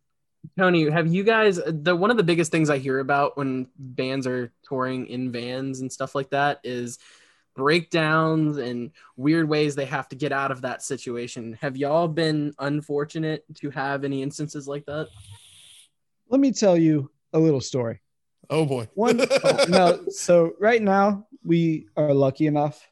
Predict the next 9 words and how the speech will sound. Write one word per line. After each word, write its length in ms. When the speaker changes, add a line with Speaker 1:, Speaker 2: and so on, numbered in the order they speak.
Speaker 2:
to 120
have 440
a 60
very 360
reliable 760
van, 400
very 360
low 280
mileage. 840